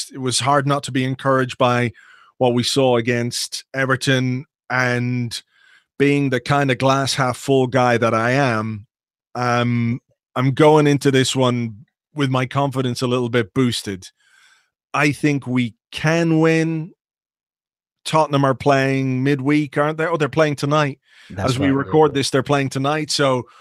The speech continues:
Speaker 1: you know, ideally they go to extra time. That would be great. Sap their legs and, and what have you.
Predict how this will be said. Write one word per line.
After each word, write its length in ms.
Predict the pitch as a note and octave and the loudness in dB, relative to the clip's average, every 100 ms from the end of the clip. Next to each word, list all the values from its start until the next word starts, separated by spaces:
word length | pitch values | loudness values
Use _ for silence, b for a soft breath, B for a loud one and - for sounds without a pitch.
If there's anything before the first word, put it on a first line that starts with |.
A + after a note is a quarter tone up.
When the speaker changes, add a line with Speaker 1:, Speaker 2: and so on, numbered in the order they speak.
| b b | b b
Speaker 1:
you 120 | C#3+ C#3+ | -8 -4
know, 200 | C#3 B2 | -2 0
ideally 460 | C3 D3 D3+ C#3+ | 0 2 2 2
they 180 | C3+ C3+ | 0 0
go 200 | B2+ C#3 | 2 0
to 220 | C3 C#3+ | 0 -2
extra 300 | C#3 - C#3+ | -2 -4 -6
time. 440 | - C#3 C#3 C#3+ C#3 | -2 0 2 0 0
That 120 | C#3+ | 0
would 100 | C3 | -2
be 100 | B2 | -6
great. 400 | A#2+ C3+ C#3+ C3+ | -2 0 0 -2
Sap 280 | - D#3 C3+ | -2 -2 0
their 180 | C#3+ C3 | 0 2
legs 460 | C3+ C3+ C#3 C3+ | 2 0 -2 -2
and, 320 | C3+ B2 A#2+ B2+ | -2 -2 -4 -8
and 260 | B2 B2 | -8 -6
what 160 | B2 B2+ | -2 0
have 140 | C3+ | 0
you. 80 | C3+ | 0